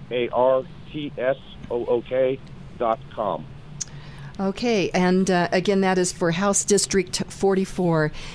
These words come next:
Speaker 2: Anthony, thank you so much for joining us.
Speaker 1: Thanks, Kim. You all have a great day.
Speaker 2: Okay, you too. And,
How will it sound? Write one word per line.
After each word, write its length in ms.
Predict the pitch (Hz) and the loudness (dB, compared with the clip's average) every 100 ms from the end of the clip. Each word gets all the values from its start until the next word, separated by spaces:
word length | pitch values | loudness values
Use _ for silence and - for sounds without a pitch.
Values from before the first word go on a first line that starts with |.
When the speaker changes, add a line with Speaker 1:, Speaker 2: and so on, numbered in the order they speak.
| - | 2
Speaker 2:
Anthony, 340 | 226 233 226 | 2 4 4
thank 280 | 220 240 240 | 4 4 4
you 80 | 226 | 2
so 180 | 233 | 4
much 180 | 220 208 | 4 2
for 120 | - | 2
joining 400 | 190 180 180 165 | 0 2 4 4
us. 280 | 127 - - - - - - - - - - - - - - - - | 2 -2 -8 -10 -16 -16 -16 -14 -16 -16 -16 -16 -16 -16 -16 -8 2
Speaker 1:
Thanks, 240 | 190 180 - | 4 2 -2
Kim. 160 | 165 | -4
You 100 | 160 | 2
all 120 | 156 156 | 2 2
have 160 | 151 | 0
a 20 | |
great 240 | 147 156 151 | -2 -6 -2
day. 240 | 143 123 - - | 0 0 -2 -2
Speaker 2:
Okay, 340 | 160 - 185 180 - - - | -2 2 2 2 -4 -12 -4
you 140 | 240 240 | 0 2
too. 400 | - 240 190 165 | 4 6 6 6
And, 480 | 196 202 196 196 - | 4 6 6 4 2